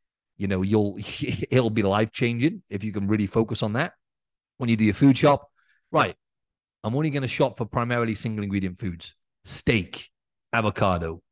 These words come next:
berries, banana, okay? You don't need a <laughs> rocket scientist to, to break it all down for you, right? Game changer, right?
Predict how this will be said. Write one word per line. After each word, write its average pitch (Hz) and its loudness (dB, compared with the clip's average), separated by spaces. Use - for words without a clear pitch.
berries, 95 2
banana, 107 4
okay? 139 2
You 101 -4
don't 127 4
need 120 6
a - 6
<laughs> - 4
rocket 113 2
scientist 151 2
to, 120 2
to 127 4
break 123 4
it 120 4
all 113 8
down 107 4
for 113 4
you, 90 0
right? 117 2
Game 127 2
changer, 82 -4
right? 143 2